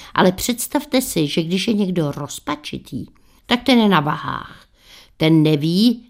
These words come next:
ze zaduly či ze předu.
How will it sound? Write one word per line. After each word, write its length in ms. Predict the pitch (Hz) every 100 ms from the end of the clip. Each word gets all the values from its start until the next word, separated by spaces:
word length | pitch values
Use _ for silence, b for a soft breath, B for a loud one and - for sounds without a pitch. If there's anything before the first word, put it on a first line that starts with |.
| _
ze 400 | 151 135 147 185
zaduly 600 | 139 160 160 165 170 214
či 340 | 240 - 285 247
ze 160 | 302
předu. 680 | - - - 170 147 135